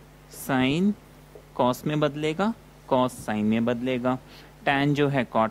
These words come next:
में बदलेगा, कॉट जो है, टैन में बदलेगा, सेक जो है, कोसेक में बदलेगा, कोसेक जो है, वो सेक में बदलेगा। ये रूल हो गए हमारे। अब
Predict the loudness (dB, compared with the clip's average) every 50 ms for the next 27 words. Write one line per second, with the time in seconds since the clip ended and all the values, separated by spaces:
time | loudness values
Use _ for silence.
0 | -2 -4 -2 -2 -2 -2 -2 -2 -4 -2 0 0 0 -2 -2 -6 -14 -20 -20 -4
1 | 0 2 2 2 2 -2 -4 -4 -2 -2 -2 -4 -4 -4 -2 -2 0 2 2 2
2 | 2 0 0 -2 -2 -4 -4 -2 -2 -2 -2 -4 -6 -12 -20 -20 -20 -20 -20 -20
3 | -20 -20 -20 -20 -20 -20 -14 -6 -4 -2 -2 -2 -4 -4 -4 -4 -4 -4 -6 -6
4 | -8 -8 -6 -4 -6 -6 -4 -4 -4 -2 -2 -2 -2 -4 -4 -4 -2 -2 -4 -4
5 | -2 -4 -4 -4 -4 -4 -6 -4 -4 -4 -4 -4 -4 -6 -4 -2 -2 -2 -4 -8
6 | -16 -20 -20 -20 -20 -20 -10 -4 -4 -4 -2 -2 -4 -4 -4 -4 -6 -10 -12 -12
7 | -14 -14 -16 -16 -20 -20 -20 -20 -10 -4 -2 0 0 2 2 2 2 2 2 0
8 | 0 0 0 -2 -2 -2 -2 -2 -2 -4 -6 -8 -14 -20 -20 -20 -20 -20 -20 -20
9 | -20 -8 -2 0 0 0 -2